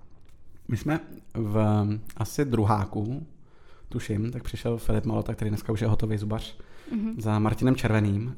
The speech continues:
Speaker 1: a,
Speaker 2: Mhm.
Speaker 1: a řekl mu, že by tu chtěl dělat hokej. A Martin, eh, asi jak ho tady teda znáte,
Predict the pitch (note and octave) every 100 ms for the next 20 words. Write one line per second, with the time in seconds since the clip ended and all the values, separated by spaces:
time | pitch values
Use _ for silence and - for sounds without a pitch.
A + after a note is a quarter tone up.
0 | A#2+ G#2+ G2+ G2+ G2+ - G#2+ G#2 A#2 A2
1 | G#2+ G#2+ - A2 A2+ A2 G#2+ G3 - -
2 | - - - - - - G2+ G2+ G#2+ A2+
3 | A2+ A2+ - A2 G#2 G#2+ - - G2+ -
4 | G#2+ G2+ G#2+ - G#2+ G#2+ A2 G#2 G#2+ G2+
5 | A2+